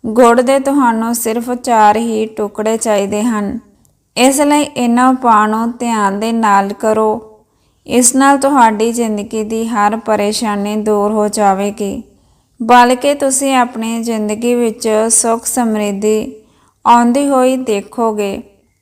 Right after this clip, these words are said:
ਹੋ ਸਕਦਾ ਹੈ ਇਹ ਉਪਾਅ ਅੰਧ ਵਿਸ਼ਵਾਸ ਲੱਗਣ, ਪਰ ਦੋਸਤੋ, ਪਰ ਸੰਗਤ ਜੀ, ਜੋਤਿਸ਼ ਸ਼ਾਸਤਰ ਦੇ ਵਿੱਚ ਇਹ ਉਪਾਅ ਸਭ ਤੋਂ ਉੱਪਰ ਰੱਖੇ ਗਏ ਹਨ।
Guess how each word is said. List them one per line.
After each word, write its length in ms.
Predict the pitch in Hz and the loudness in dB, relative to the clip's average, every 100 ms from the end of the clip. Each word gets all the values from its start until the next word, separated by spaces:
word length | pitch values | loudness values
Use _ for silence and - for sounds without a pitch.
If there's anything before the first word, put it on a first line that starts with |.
| _ 247 | _ 2
ਹੋ 180 | 247 | 4
ਸਕਦਾ 520 | 269 294 285 277 262 285 | 4 4 2 2 4 4
ਹੈ 240 | 285 277 | 2 0
ਇਹ 380 | - 233 240 262 | -4 -4 0 0
ਉਪਾਅ 760 | 262 247 220 214 - - 214 | 0 0 2 2 0 -4 -2
ਅੰਧ 140 | 214 233 | -2 -2
ਵਿਸ਼ਵਾਸ 720 | 254 247 240 208 196 208 233 | -2 -4 -2 0 0 0 -2
ਲੱਗਣ, 580 | 214 202 214 202 196 220 _ _ _ _ | -4 -4 -4 -6 -6 -10 _ _ _ _
ਪਰ 160 | 247 262 | 2 4
ਦੋਸਤੋ, 840 | 240 240 240 240 - 254 240 247 285 _ _ _ - | 2 0 2 0 -4 -4 -4 -4 -8 _ _ _ 0
ਪਰ 140 | 254 | 2
ਸੰਗਤ 580 | 262 277 240 233 254 247 | 2 2 2 2 2 2
ਜੀ, 380 | 262 247 240 262 - _ _ _ _ 226 | 0 -2 -4 -8 -12 _ _ _ _ -4
ਜੋਤਿਸ਼ 540 | 226 254 262 285 294 | 2 4 4 0 0
ਸ਼ਾਸਤਰ 480 | 277 233 240 254 247 | 4 4 2 -2 0
ਦੇ 160 | 254 | 2
ਵਿੱਚ 260 | 247 240 240 | 2 0 -4
ਇਹ 400 | - 226 233 254 | -4 0 2 2
ਉਪਾਅ 500 | 262 262 226 214 214 | 2 2 4 4 4
ਸਭ 340 | 220 226 214 220 | 0 2 0 0
ਤੋਂ 260 | 247 226 | -4 -4
ਉੱਪਰ 320 | 226 - 220 | -6 -4 -2
ਰੱਖੇ 440 | 214 214 220 247 233 | -2 -4 -4 -6 -4
ਗਏ 300 | 233 202 208 | -2 -2 -2
ਹਨ। 300 | 214 196 | -4 -6